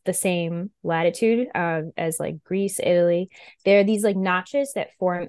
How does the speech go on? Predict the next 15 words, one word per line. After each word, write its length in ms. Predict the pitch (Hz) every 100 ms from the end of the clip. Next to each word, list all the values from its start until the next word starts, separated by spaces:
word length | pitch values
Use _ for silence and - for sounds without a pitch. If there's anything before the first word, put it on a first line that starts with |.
| -
at 200 | 151 -
sea 160 | 196
level, 280 | 196 214 330
and 80 | 330
they're 100 | 208
actually 240 | 170 -
carved 420 | 190 - 190 185 -
into 540 | 180 180 - 180 175
the 140 | 160
rock, 480 | 156 156 196 - - _ -
um, 400 | 175 165 160 - - _ _ 185
along 260 | 185 170
the 100 | 156
current 260 | - 165 -
coastline. 540 | 233 233 - 147 170